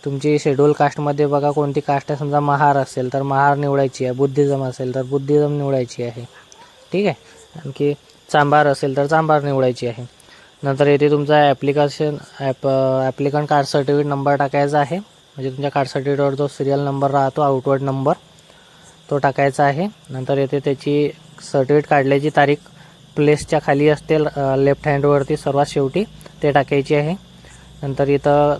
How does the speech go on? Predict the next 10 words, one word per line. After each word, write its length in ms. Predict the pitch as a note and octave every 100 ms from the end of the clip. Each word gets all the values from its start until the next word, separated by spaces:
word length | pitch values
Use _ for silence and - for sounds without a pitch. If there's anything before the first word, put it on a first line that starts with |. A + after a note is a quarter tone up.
| -
तुमचा 600 | C#3+ C#3+ D3 D3 D3 D3 D#3 D#3+ C#3+
डिस्ट्रिक्ट 460 | C#3 C#3 - D3
निवडायचा 440 | D3+ D3 D3 C#3 D3+
आहे, 120 | D#3
कार्ड 200 | D#3 C#3
सर्टिफिकेट 320 | - C#3+ D3
कोणत्या 300 | D3+ C#3+ C#3+
जिल्ह्यातून 420 | C#3 C#3 C#3 D3
काढलेलं 400 | C#3+ C#3 C3+ C#3
आहे, 240 | C#3+ C#3+